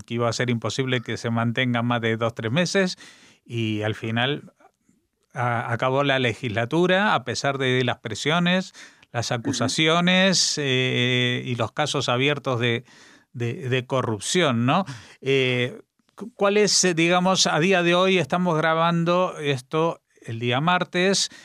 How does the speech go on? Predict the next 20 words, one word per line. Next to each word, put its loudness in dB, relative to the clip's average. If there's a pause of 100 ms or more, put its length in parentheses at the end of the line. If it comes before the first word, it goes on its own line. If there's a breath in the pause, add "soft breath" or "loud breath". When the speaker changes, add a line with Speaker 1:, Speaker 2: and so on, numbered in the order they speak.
(240 loud breath)
Speaker 1:
eh, -2
aunque 0
los -2
oyentes -2
lo 0
van 0
a 0
escuchar -2
a -8
partir -6
del -4
fin -4
de -2
semana, 0 (560 loud breath)
pero, 2
eh, 2
y 0
es -2
muy 2
difícil 0